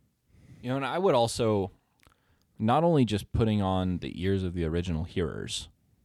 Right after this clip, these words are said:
putting on a fresh set of ears for you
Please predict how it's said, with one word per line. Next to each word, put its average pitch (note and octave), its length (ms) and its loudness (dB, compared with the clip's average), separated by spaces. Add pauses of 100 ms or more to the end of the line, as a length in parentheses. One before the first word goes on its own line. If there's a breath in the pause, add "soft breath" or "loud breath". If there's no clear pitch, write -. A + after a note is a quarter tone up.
(3000)
putting D#3 280 4
on B2 280 8 (400)
a G2+ 120 0
fresh - 440 0
set A#2 180 2
of F#2+ 200 2
ears F#2+ 440 2 (260)
for A2 200 -2
you F#2 600 -2